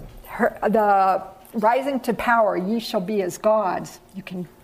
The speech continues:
burst out. You can br-, break that ceiling above you, all right? Those are some of the terms we even hear today, aren't they? I want to discuss her views on morality.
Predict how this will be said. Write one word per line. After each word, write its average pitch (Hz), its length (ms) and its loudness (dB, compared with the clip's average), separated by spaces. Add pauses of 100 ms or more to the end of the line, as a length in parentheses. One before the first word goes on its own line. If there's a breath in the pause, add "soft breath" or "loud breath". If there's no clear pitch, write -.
(120)
burst 214 400 -2
out. 190 280 2
You 226 120 0
can 196 280 -8
br-, - 300 -4 (120)
break 247 300 0
that 208 260 0
ceiling 208 460 -2
above 180 360 0
you, 175 220 -6 (220)
all 185 60 -6
right? 214 340 2
Those 220 180 2
are 359 100 2
some 330 180 -2
of 294 60 -4
the 208 80 4
terms 214 380 -2
we 214 120 2
even 196 180 -2
hear 214 200 0
today, 165 480 0
aren't 180 240 -4
they? 160 200 -4 (1900 loud breath)
I 247 60 0
want 302 240 4
to - 180 -6
discuss 240 600 2
her - 300 0
views 220 420 2
on 196 200 2
morality. 180 840 2